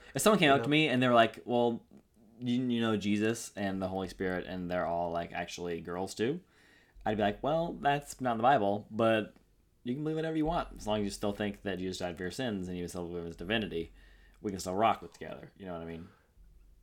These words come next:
Speaker 2: In a sense, I know what you mean. I, I think to play devil's advocate, I'd say if they don't believe in the God of the, or the Jesus of the Bible, do they actually have,
Speaker 1: Oh, I'm
Speaker 2: believe in
Speaker 1: sorry. I
Speaker 2: Jesus?
Speaker 1: meant the Holy Spirit.
Speaker 2: Okay.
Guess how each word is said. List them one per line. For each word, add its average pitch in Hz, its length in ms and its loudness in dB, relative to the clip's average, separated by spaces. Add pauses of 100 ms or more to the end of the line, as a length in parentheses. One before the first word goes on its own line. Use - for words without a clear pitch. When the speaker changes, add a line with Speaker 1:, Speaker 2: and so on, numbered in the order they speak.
(100)
Speaker 2:
In 269 140 8
a 254 80 8
sense, 185 400 6
I 208 80 8
know 208 120 4
what 202 80 6
you 196 60 4
mean. 202 220 4
I, 156 240 4 (140)
I - 80 0 (120)
think 165 340 0
to 160 120 0
play 151 160 6
devil's 143 320 6
advocate, 135 400 2
I'd 139 160 -2
say 135 180 0
if 131 100 -2
they 139 60 -4
don't 131 160 -2
believe 135 180 -2
in 135 40 -6
the 131 80 -4
God 127 220 2
of 117 60 -2
the, 117 100 0 (160)
or 135 80 2
the 131 80 -4
Jesus 139 360 -2
of 139 60 -2
the 131 80 -4
Bible, 131 400 2
do 139 140 -2
they 131 260 2
actually 131 320 -4
have, 131 160 -4 (140)
Speaker 1:
Oh, 151 80 10
I'm 151 60 8
Speaker 2:
believe 139 120 4
in 101 60 8
Speaker 1:
sorry. 95 80 6
I 107 100 6
Speaker 2:
Jesus? 156 140 4
Speaker 1:
meant 123 180 4
the 101 60 0
Holy 82 180 0
Spirit. 76 280 -8 (220)
Speaker 2:
Okay. 175 300 8